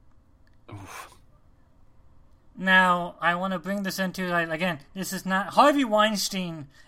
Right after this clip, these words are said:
Speaker 2: is not the first monster Hollywood's ever had.
Speaker 1: No. And that, that I think is one of the big worries that I have, and I have that with a lot of things, is it, is it being reduced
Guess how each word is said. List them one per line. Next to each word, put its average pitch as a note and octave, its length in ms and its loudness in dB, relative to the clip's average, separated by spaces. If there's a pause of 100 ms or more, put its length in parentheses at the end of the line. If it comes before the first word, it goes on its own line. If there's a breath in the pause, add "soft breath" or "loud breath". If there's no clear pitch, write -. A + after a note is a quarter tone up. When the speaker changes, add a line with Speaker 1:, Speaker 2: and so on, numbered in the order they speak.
(140)
Speaker 2:
is E3+ 320 -4 (100)
not D#3+ 580 4
the E3+ 120 -4
first C#3+ 480 -6
monster B2 760 -8
Hollywood's A#2 460 -10
ever A2 180 -14
had. A2+ 160 -16
Speaker 1:
No. G#2 560 6
And A#2+ 120 -2
that, C3+ 200 8
that D3 180 12
I F3 120 10
think C3 220 2
is G#2+ 140 2
one G#2 280 6
of G2 180 2
the G2+ 100 2
big F2+ 560 2 (440)
worries A2 640 8
that F#2 160 6
I E2 180 6
have, F2 480 4
and B2+ 80 4
I D3+ 60 8
have D#3+ 140 8
that A2+ 140 10
with F#2+ 260 0
a G2 60 4
lot F2+ 220 8
of E2 120 0
things, D#2+ 260 -2
is F2 180 -4
it, E2+ 160 0
is G2+ 160 2
it G2+ 160 2
being A#2 220 8
reduced A2+ 760 6